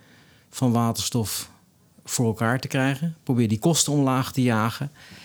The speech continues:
En doe dat vooral gezamenlijk. Hè, dus die notie van, als we het gezamenlijk aanpakken,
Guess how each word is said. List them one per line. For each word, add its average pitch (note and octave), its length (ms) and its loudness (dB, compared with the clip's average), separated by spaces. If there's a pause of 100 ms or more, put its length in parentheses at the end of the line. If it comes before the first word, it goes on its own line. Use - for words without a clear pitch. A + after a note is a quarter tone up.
(240)
En C3+ 120 4
doe D#3+ 120 6
dat C#3 140 4
vooral C3 240 2
gezamenlijk. A#2 680 2 (580)
Hè, D#3+ 120 -4
dus C3 140 0
die C3 180 4
notie C#3+ 600 4
van, A2+ 320 2 (480)
als D3 240 2
we C#3 80 2
het B2 140 0
gezamenlijk D3 760 2
aanpakken, A2 720 -2